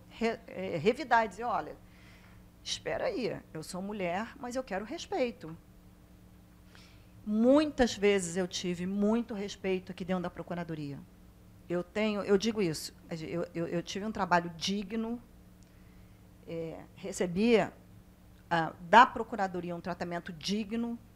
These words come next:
né? Consegui ter a minha família, consigo ter as minhas coisas graças à dignidade. Nem todos os setores contam com esse tipo de dignidade.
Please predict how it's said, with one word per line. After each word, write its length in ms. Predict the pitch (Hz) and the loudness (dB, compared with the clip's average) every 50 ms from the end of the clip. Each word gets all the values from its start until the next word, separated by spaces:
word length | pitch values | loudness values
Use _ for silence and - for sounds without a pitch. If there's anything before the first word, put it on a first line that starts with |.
| - - - - - - - - | -20 -20 -20 -20 -20 -20 -18 -14
né? 220 | 156 160 165 175 - - - - - - - | -12 -12 -12 -12 -14 -18 -20 -20 -20 0 8
Consegui 680 | 247 262 285 - - 285 208 185 196 190 180 170 147 143 - - - - - - - - - | 8 8 8 8 2 -6 -8 -8 -6 -6 -6 -6 -6 -10 -14 -20 -20 -20 -20 -20 -20 -20 -8
ter 160 | - 190 185 | -4 -2 -2
a 80 | 180 175 | -2 -2
minha 180 | 180 185 190 185 | -2 -4 -6 -2
família, 680 | - 208 190 175 170 175 175 175 185 185 202 214 214 220 - - - - - - | 2 2 2 2 2 2 4 4 4 4 2 0 -2 -4 -10 -18 -20 -20 -18 -10
consigo 480 | - 175 185 - - - 208 190 175 170 | -6 -4 -4 -4 -2 -4 -4 -4 -6 -10
ter 300 | - - 180 170 165 165 | -4 -2 0 2 2 2
as 120 | 160 - | 0 -2
minhas 220 | 175 175 175 170 | -6 -6 -8 -8
coisas 320 | - - 214 220 233 220 - | -4 -2 -2 0 0 -2 -4
graças 500 | 196 175 196 202 220 254 254 - 269 247 | -4 0 2 4 4 4 2 0 0 0
à 60 | 247 | 0
dignidade. 840 | 208 208 240 220 254 262 277 208 202 185 175 - 285 - - - - - - - - - - | -2 -4 -6 -6 -6 -6 -4 0 2 2 2 0 -2 -6 -12 -18 -20 -20 -20 -20 -20 -14 -6
Nem 460 | - 208 220 233 247 269 302 349 381 - - | -2 0 2 4 4 2 2 0 -4 -10 -6
todos 320 | - 277 247 269 262 233 226 | -4 -2 -2 -2 -4 -6 -8
os 120 | 247 233 | -10 -8
setores 600 | - - 202 196 - 185 185 202 208 226 208 - - | -8 -8 -8 -8 -8 -6 -6 -4 -6 -8 -12 -14 -12
contam 460 | - 214 208 202 202 202 - 202 202 | -8 -8 -8 -8 -8 -8 -10 -10 -10
com 140 | 196 - 202 | -8 -8 -10
esse 180 | 196 - 190 | -8 -8 -10
tipo 280 | - - - 180 - 175 | -10 -12 -12 -14 -14 -14
de 100 | 180 180 | -12 -10
dignidade. 640 | 180 180 180 185 196 196 180 151 - - - - | -10 -10 -8 -8 -10 -8 -8 -8 -8 -8 -10 -16